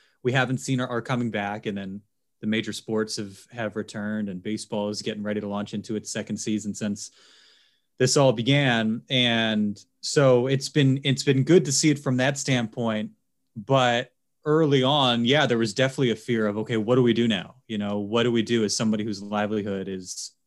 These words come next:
covering sports and doing so here in San Diego?" And I think initially there were so many stories of people that were impacted by the shutdown that those were kind of easy to pull from those first couple few weeks. I mean,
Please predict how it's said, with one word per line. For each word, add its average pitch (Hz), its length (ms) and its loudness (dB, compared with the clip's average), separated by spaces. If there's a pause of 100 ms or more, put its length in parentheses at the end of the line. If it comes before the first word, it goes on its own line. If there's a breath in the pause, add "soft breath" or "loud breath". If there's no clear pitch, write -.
(220)
covering 104 640 -2
sports 104 540 -4
and 95 80 -8
doing 107 200 -2
so - 160 -6
here 110 160 -2
in 98 120 -8
San 107 240 -6
Diego?" 101 560 -6 (340)
And 147 100 2
I 151 60 6
think 202 240 2 (560)
initially 139 880 4
there 127 160 0
were 127 140 0
so 151 240 0
many 135 160 2
stories 131 360 0
of 110 120 -8
people 120 240 -8
that 107 180 0
were 104 140 -2
impacted 110 680 -6 (100)
by 113 500 0
the 101 80 -10
shutdown 85 800 -10 (540)
that 107 460 -2 (840)
those 135 320 4
were 120 140 -4
kind 117 240 -6
of 107 100 -6
easy 110 240 -2
to 104 80 -2
pull 120 300 -4
from 95 320 -10
those 98 240 -12
first - 340 -10
couple 101 240 -12
few 98 220 -10
weeks. 104 400 -6
I 104 60 -8
mean, 95 260 -10